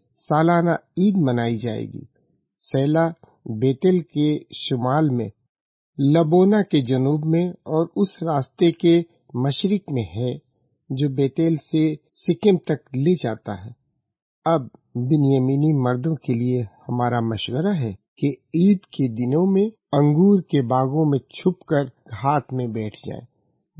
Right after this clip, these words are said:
जब लड़कियां लोक नाच के लिए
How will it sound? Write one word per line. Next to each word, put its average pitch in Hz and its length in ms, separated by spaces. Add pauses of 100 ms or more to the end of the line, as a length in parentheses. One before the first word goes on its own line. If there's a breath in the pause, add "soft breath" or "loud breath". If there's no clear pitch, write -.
जब 165 240
लड़कियां 147 720 (340)
लोक 175 420
नाच 147 340
के 143 200
लिए 127 340